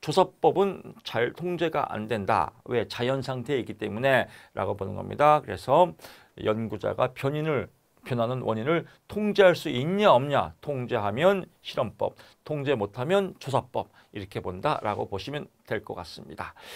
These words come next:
기억 단계 바르게 나열한 것은 아주 쉽습니다. 기억 처음에 뭐예요? 아, 지금 강의를 들으면서 보는 거죠. 습득하고. 그 다음에 뭘까요?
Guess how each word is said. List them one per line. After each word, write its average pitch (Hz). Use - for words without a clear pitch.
기억 214
단계 180
바르게 127
나열한 104
것은 113
아주 -
쉽습니다. 120
기억 -
처음에 160
뭐예요? 156
아, 110
지금 131
강의를 147
들으면서 170
보는 156
거죠. 113
습득하고. -
그 180
다음에 180
뭘까요? 175